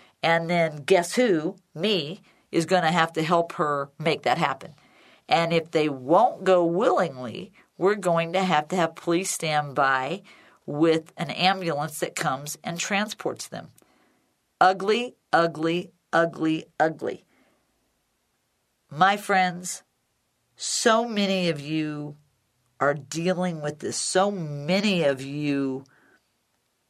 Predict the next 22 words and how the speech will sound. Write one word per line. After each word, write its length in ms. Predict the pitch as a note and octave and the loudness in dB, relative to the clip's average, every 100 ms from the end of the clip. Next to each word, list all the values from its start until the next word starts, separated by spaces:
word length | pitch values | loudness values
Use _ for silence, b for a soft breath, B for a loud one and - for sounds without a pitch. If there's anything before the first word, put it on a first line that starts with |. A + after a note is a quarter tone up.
| _ _ _ _ _ - | _ _ _ _ _ 2
understand 760 | F#3 G3 E3+ - - D3+ C#3+ B2+ | 2 2 -2 -2 -2 -2 -4 -8
this. 300 | - - - _ _ _ | -14 -14 -16 _ _ _
You're 280 | C#3 E3+ A#3 | -4 0 2
still 440 | - - G#3 F#3+ | 0 2 4 4
working. 560 | F3 F3 E3+ - A#2 - _ _ _ _ _ _ _ - | 4 0 0 -4 -16 -18 _ _ _ _ _ _ _ -6
You're 240 | D#3 A3 | 0 0
still 300 | G#3+ A3 G3 | 0 2 2
trying 320 | F#3+ G#3 F#3 | 2 2 2
to 80 | F3 | 2
hold 260 | E3+ F3 E3 | 2 0 2
down 240 | E3 D#3 | 2 2
a 80 | D3+ | -2
job. 440 | D3 C#3+ B2+ - B B B | -4 -4 -4 -8 B B B
You're 240 | C#3+ G3 G#3+ | -2 0 0
trying 320 | G#3+ G3+ F#3+ | 0 0 2
to 60 | F3+ | 0
take 240 | F3 F3+ | -2 -2
care 240 | - F#3 F3+ | 0 0 0
of 60 | |
somebody 460 | F3+ F3+ E3 E3 D#3 | 0 0 2 2 0
who 400 | F#3+ F3 E3 D#3+ B B B B _ _ _ - | 0 0 0 -4 B B B B _ _ _ -20
re-, 300 | C3+ D#3 F#3 | -4 -2 0